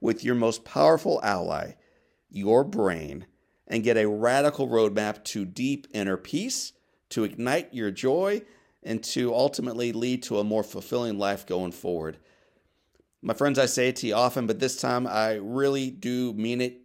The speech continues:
Buckle up. Get ready for the ride going forward. Open up your favorite Live Inspired journal. Uncrack and open up that pen. Get ready to take some notes, not only on Doctor Jill Bolte Taylor's journey, but ultimately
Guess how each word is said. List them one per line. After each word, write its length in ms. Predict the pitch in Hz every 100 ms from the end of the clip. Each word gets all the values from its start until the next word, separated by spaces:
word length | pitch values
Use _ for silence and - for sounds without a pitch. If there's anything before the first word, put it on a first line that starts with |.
| -
Buckle 640 | 113 120 131 - 143 117
up. 260 | 92 92 -
Get 200 | 117 104
ready 200 | 120 120
for 300 | - 120 117
the 160 | 104
ride 480 | 101 110 113 123 120
going 220 | 107 110
forward. 360 | 107 - 95 98
Open 320 | 131 135 135 123
up 160 | 120
your 120 | 113
favorite 440 | 101 - 113 104 104
Live 180 | 120 131
Inspired 540 | 139 - 113 110 107
journal. 340 | 92 92 90 98
Uncrack 640 | 117 113 - 143 147 151 -
and 160 | 110
open 220 | 107 104 113
up 220 | 120 -
that 240 | 104 107
pen. 440 | - - 92 98 - - _ _ -
Get 180 | 131 131
ready 200 | 135 127
to 100 | 113
take 260 | - 117
some 220 | 110 107 104
notes, 260 | 101 98
not 320 | 110 120 147 147
only 320 | 131 127 127
on 120 | 117
Doctor 280 | 113 120 101
Jill 320 | 92 131 131
Bolte 380 | 131 127 123 104
Taylor's 500 | - 151 180 117 -
journey, 500 | - 98 87 90 90 - - - _ -
but 100 | 104
ultimately 640 | 117 123 123 113 113 110